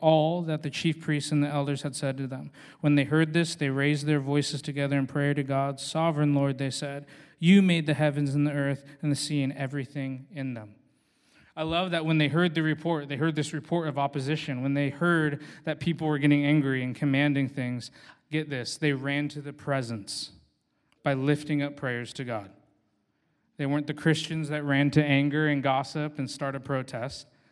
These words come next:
They ran to God in prayer. I would argue that this in the early church is a sign of them strengthening themselves in the Lord.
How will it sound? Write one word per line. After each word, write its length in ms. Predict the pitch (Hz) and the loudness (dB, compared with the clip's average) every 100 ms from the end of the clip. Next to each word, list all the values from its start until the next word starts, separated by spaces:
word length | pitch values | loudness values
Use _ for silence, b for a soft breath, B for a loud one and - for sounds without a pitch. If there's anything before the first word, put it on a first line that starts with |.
| b | b
They 80 | 151 | -2
ran 300 | 139 139 135 | 0 2 0
to 40 | |
God 280 | 131 127 123 | 0 0 0
in 120 | 123 | -2
prayer. 400 | 113 135 117 98 - _ _ _ b b b b b b b b b | 0 2 0 -4 -14 _ _ _ b b b b b b b b b
I 80 | 151 | 4
would 160 | 156 | 4
argue 640 | 160 147 160 190 170 160 151 | 2 2 4 4 0 0 2
that 260 | 151 151 | 2 2
this 380 | 143 175 175 196 180 - - | 2 2 0 -10 -14 -20 -6
in 200 | 180 165 | 0 2
the 100 | 160 | 4
early 300 | 160 170 160 | 4 4 2
church 420 | - 151 147 - B B B B - | 2 0 0 -8 B B B B -2
is 200 | 160 139 | 0 2
a 60 | |
sign 400 | 139 - 170 165 | 0 2 2 2
of 140 | 151 131 | 0 0
them 160 | 147 | 0
strengthening 640 | 135 - 160 160 156 180 175 | 0 -2 0 0 0 -4 -2
themselves 680 | 170 160 - 147 139 139 | -4 -4 -2 -2 -2 -6
in 140 | 135 131 | -8 -6
the 80 | 123 | -4
Lord. 300 | 117 107 | -6 -8